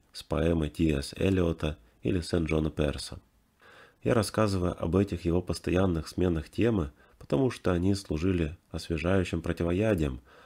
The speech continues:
от нудных, однообразных и беспощадных в своей закостенелости бесед в английских литературных кругах Афин.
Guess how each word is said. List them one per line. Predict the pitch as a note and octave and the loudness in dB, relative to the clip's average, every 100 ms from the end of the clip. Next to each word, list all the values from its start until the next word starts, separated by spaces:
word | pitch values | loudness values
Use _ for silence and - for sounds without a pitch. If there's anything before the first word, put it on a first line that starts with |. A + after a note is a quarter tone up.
| - | -14
от | - - | -8 0
нудных, | G#2+ G#2+ F#2+ - | 2 4 2 0
однообразных | D2 D2+ C#2+ F#2 G2 G2 F2 - _ _ _ _ | -2 -2 0 2 2 2 -2 -4 _ _ _ _
и | A#2 | 0
беспощадных | G2+ F#2 E2 D#2+ F#2+ G2+ F#2 F2 | 0 0 -2 -2 0 0 0 -2
в | |
своей | - D#2+ D#2+ | -4 -2 2
закостенелости | E2 D#2+ - - - D2 F#2+ F2 - C#2+ | 0 -2 -8 -10 -4 0 2 0 -2 -8
бесед | C2+ C#2+ - F#2 - _ - | -6 -4 -2 -2 -4 _ -6
в | E2 | -4
английских | D2+ D2 E2+ F2 - E2 | -2 0 0 0 -6 -6
литературных | C#2+ D2 C#2+ - F2 D#2+ D2+ | -6 -4 -6 -2 0 0 -4
кругах | - D2 D2+ D2 C#2+ | -6 -4 -2 -2 -6
Афин. | - F2 C#2 | -4 -4 -4